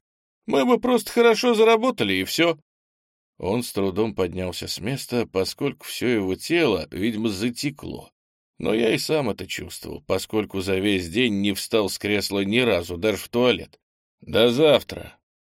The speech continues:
Я отпустил всех, и Каичи, подхватив своих не менее ошарашенных аналитиков, пошел на свою сторону офиса. Смартфон, лежащий у меня на столе, завибрировал. «Сколько мы заработали?» —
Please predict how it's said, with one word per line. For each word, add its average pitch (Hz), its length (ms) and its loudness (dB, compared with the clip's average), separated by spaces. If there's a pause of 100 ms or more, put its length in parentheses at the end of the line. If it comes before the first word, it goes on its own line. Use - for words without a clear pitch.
(180)
Я 110 240 6
отпустил 101 500 0
всех, 202 400 -2
и 104 240 -2
Каичи, 185 600 -2
подхватив 143 840 0
своих 123 500 -2
не 101 160 -2
менее 101 400 0
ошарашенных 92 640 -4
аналитиков, 180 840 -2
пошел 120 680 -2
на 107 200 0
свою 87 500 -4
сторону 87 800 -4
офиса. - 720 -10 (680)
Смартфон, 104 840 2
лежащий 98 560 2
у 92 120 0
меня 95 260 0
на 92 80 -4
столе, 117 440 0
завибрировал. 92 840 -2 (600)
«Сколько 214 440 -4
мы 180 120 0
заработали?» — 127 760 0